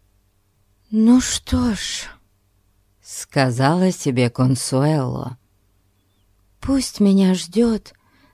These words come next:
настоящая опасность. Я пойду.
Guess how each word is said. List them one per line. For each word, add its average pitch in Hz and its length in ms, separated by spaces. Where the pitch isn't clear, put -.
настоящая 240 920
опасность. 196 920
Я 180 260
пойду. 220 760